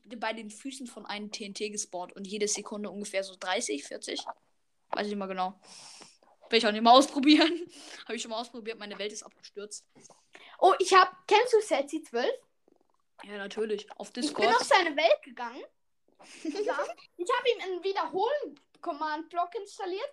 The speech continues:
Speaker 2: daneben einen Hebel und hat slash summon ender dragon. Kennst du ja.
Speaker 1: Oh
Speaker 2: Du
Speaker 1: Gott.
Speaker 2: drückst einfach diesen Hebel.
Speaker 1: Was? Alter, äh, ich hab auch einmal, mein Freund hat mich getrollt,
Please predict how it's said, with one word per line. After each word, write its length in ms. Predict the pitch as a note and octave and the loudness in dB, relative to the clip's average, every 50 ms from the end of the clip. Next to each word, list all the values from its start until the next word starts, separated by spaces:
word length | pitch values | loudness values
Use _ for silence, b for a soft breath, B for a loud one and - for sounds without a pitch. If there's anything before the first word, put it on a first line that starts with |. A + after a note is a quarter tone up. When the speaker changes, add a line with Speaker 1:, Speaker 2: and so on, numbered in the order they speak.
| b b b b | b b b b
Speaker 2:
daneben 340 | - E4 F4+ G4+ G#4 A4 G#4 | -6 -4 -4 -4 -6 -8 -8
einen 140 | F#4 F4 F4+ | -8 -6 -6
Hebel 340 | D#4+ F4 F#4 A4+ A4+ G#4 F#4+ | -6 -6 -6 -6 -6 -6 -6
und 160 | F4+ F#4 F#4 | -6 -4 -4
hat 180 | E4+ E4+ E4 - | -4 -6 -6 -10
slash 340 | - - D#4+ D4+ D#4+ F4 | -8 -6 -4 -4 -4 -4
summon 400 | - - - C#4+ C4+ C4+ C#4 C#4 | -6 -8 -6 -6 -6 -6 -6 -8
ender 300 | C#4 G3+ A3+ A#3+ A#3+ A#3+ | -10 -10 -10 -10 -10 -12
dragon. 300 | A3 A3 G#3+ G3+ F#3+ - | -10 -8 -8 -8 -8 -12
Kennst 340 | - - B3 B3+ B3+ A#3+ - - | -14 -12 -10 -8 -8 -8 -6 -4
du 40 | |
ja. 260 | G3+ G3 F3 E3 - _ _ _ _ _ _ _ _ _ _ _ - - _ B B B B _ | -2 -2 -2 -4 -6 _ _ _ _ _ _ _ _ _ _ _ -16 -16 _ B B B B _
Speaker 1:
Oh 220 | - C#4 C4+ C4 B3+ | 4 6 6 6 6
Speaker 2:
Du 120 | A#3 - - _ - | 2 -2 -2 _ 10
Speaker 1:
Gott. 320 | - - D#4 D4+ D4 - | 12 12 12 12 12 10
Speaker 2:
drückst 260 | B4+ C5 - - - C#5 A#4 | 10 8 6 4 2 2 0
einfach 300 | A#4 A4+ A#4 A4+ - - | 2 0 -2 -4 -4 0
diesen 440 | - A4 A4+ B4 - G#4 G#4 A4 G4+ G4+ | 2 4 4 4 2 2 0 0 2 4
Hebel. 440 | G4+ C#5 C5+ - F#4+ G4 D4+ - - _ _ _ _ _ _ _ _ _ _ _ _ _ _ _ _ _ _ _ _ _ _ _ _ _ - | 2 2 2 2 -2 -8 -8 -8 -12 _ _ _ _ _ _ _ _ _ _ _ _ _ _ _ _ _ _ _ _ _ _ _ _ _ -6
Speaker 1:
Was? 1200 | D4 D4 C#4+ C#4+ C#4+ D4 D4 D4+ D#4+ E4 E4 E4 F#4+ G4 G4+ G#4 G#4 G#4 G4+ - - - - _ _ _ _ _ _ _ _ | -4 -2 0 0 -2 -2 -2 2 6 8 10 10 12 12 12 12 10 8 6 2 -4 -8 -14 _ _ _ _ _ _ _ _
Alter, 300 | _ B3+ C4+ C#4+ C#4+ - | _ -6 -4 -2 -2 0
äh, 240 | - D4 D#4+ D4+ D#4+ | 0 0 0 0 0
ich 120 | E4+ F4 | -2 0
hab 60 | F4+ D#4+ | 0 0
auch 140 | E4 E4+ F4 | 0 0 -2
einmal, 180 | D4+ E4 E4 D#4 - | -6 -10 -10 -12 -12
mein 160 | D4 D4 C#4 - | -14 -16 -16 -14
Freund 180 | - D4+ D4+ | -14 -12 -10
hat 120 | E4+ B3 B3+ | -10 -10 -12
mich 140 | B3+ - | -14 -18
getrollt, 420 | - B3 A#3+ - C4 C4+ D4+ E4+ | -16 -16 -14 -12 -10 -10 -10 -12